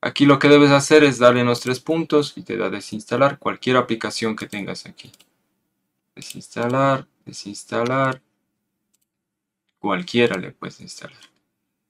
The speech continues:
Esas son las dos formas que se conoce. Hay una tercera, por ejemplo, hay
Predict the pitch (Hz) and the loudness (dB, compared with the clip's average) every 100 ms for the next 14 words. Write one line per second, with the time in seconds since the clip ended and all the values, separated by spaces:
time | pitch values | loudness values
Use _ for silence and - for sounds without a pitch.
0 | _ _ 147 165 160 151 135 139 - 135 | _ _ 4 4 8 8 8 6 2 2
1 | 127 123 - 113 113 - 117 120 120 117 | 4 2 0 -10 -8 -4 0 0 -2 -4
2 | - - 131 143 143 143 131 - 127 113 | -4 -2 2 2 0 -2 -2 0 0 0
3 | 104 107 - 117 110 110 107 110 | -4 -10 -8 -8 -4 -4 -2 -6